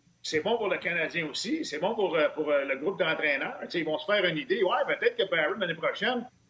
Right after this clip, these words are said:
sur une deuxième unité d'avantage numérique, euh, ça va être notre homme. C'est un droitier. On peut peut-être le, le, l'envoyer du côté gauche pour un one-timer. On ne sait pas. Fait que, tu sais, c'est, c'est des choses qui, euh, qui sont importantes.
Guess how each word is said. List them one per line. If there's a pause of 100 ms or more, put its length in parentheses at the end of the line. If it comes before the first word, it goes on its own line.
(200)
sur
une
deuxième
unité
d'avantage
numérique,
euh, (360)
ça
va
être
notre
homme.
C'est
un
droitier.
On
peut
peut-être
le,
le, (340)
l'envoyer
du
côté
gauche
pour
un
one-timer.
On
ne
sait
pas.
Fait
que,
tu
sais,
c'est,
c'est
des
choses
qui,
euh,
qui
sont
importantes.